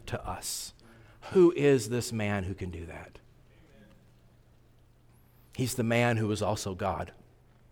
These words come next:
the champion of redemption, who lays down his life for his people, offering them the power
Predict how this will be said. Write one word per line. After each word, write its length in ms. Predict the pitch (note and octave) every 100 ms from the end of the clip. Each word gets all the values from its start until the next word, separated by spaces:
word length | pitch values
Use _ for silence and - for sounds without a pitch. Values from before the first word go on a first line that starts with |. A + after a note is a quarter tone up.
| - - - -
the 100 | -
champion 840 | G2+ - - C3 C3+ A#2+ A2 G2+ F2+ - - -
of 180 | A2+ G2
redemption, 600 | G2 F2+ E2+ - E2+ E2 - -
who 140 | A#2
lays 580 | G#2+ A2 B2 B2+ B2 A2+
down 320 | A#2+ A2+ A#2
his 260 | G2+ F#2+ G2+
life 400 | A2 A2+ A2+ - -
for 180 | - A2
his 180 | A2+ -
people, 440 | A#2 A2 G2 - - - -
offering 480 | B2 - - B2+
them 160 | A2 A2
the 80 | F2
power 580 | - - A#2+ C#3 C3+